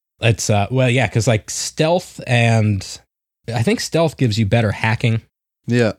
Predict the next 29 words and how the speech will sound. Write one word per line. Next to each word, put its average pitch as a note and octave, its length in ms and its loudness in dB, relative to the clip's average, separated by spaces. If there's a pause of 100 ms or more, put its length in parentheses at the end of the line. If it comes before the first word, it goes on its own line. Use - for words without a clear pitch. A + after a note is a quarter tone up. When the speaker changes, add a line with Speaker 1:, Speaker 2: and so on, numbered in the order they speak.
(160)
Speaker 1:
in B2+ 160 2
addition A2+ 400 2
to G2+ 200 0
better F2+ 380 -2 (100)
just - 240 -6
s-, A#2 60 0
Speaker 2:
Sneaky. G#2+ 320 -2
Speaker 1:
sneakiness. G#2+ 580 -2 (460)
But G2 260 0 (100)
yeah, A#2 220 2
there's A#2 220 2
certain C3 440 -2
Speaker 2:
Better C3 340 0
Speaker 1:
attributes A#2+ 560 2
Speaker 2:
sneaky. B2 200 0
Speaker 1:
tied G2+ 320 0
into, F2+ 600 -2 (420)
like, B2+ 160 0
a G#2+ 60 -2
different G#2 360 0
speech - 380 -4
at-, F2+ 340 -4
attributes F2+ 560 -2
tied F2+ 240 0
into E2+ 160 -4
some F2+ 220 -6
of F2 40 -6
them F2+ 140 -6
too. - 240 -4